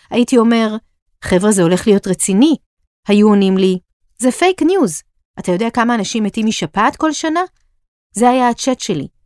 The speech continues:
אבל אני לא יודע מה הנטייה של הקהל שלי. אני משתדל להיות כמה שיותר ניטרלי. לדעתך הפלטפורמות המקוונות צריכות להיות אחראיות לאופן השימוש בהן? זאת הפלטפורמה שלהם, אז שיעשו מה שהם רוצים כל עוד זו לא הפרה של זכויות חוקתיות כלשהן.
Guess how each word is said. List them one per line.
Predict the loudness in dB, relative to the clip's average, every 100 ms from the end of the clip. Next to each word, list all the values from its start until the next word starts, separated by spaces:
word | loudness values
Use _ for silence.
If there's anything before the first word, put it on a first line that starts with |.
| _ _ _ _
אבל | 0 2
אני | 2
לא | 2
יודע | 2 2 2
מה | 2
הנטייה | 2 0 0 0 0
של | 0 -4
הקהל | -2 -4 -4
שלי. | -6 -6 -8 -10 _ _ _
אני | 0 0
משתדל | 2 0 2
להיות | 2 0 0
כמה | -2 0 0
שיותר | 0 -2 -2 -2
ניטרלי. | -2 -2 -2 -2 -4 -14 _ _ _ _ _ _ -20 -20 -20 -20 -20 -20 _ _ -4
לדעתך | 0 0 0 -2 -2
הפלטפורמות | -2 -6 -2 0 2 2
המקוונות | 0 -2 -2 0 0 0
צריכות | -2 -2 0
להיות | 0 0
אחראיות | -2 0 2 2 0
לאופן | 0 0 -2
השימוש | -2 -2 -2 -2 -2
בהן? | 0 0 -2 -6 -12 _ _ _ _ _ _ _ -6
זאת | -2 0 0
הפלטפורמה | -4 -6 -4 -2 0 -2
שלהם, | -2 -2 0 0 0 -2
אז | -6
שיעשו | -4 -4 -4 -2 0
מה | 2 0
שהם | 0 -2
רוצים | -2 -2 -2 0
כל | 0 0
עוד | 0
זו | 0
לא | 0
הפרה | -2 -2 -2
של | -2 -6
זכויות | -4 -4 -4
חוקתיות | -6 -8 -8 -2 -2 -2
כלשהן. | -2 -6 -4 -6 -8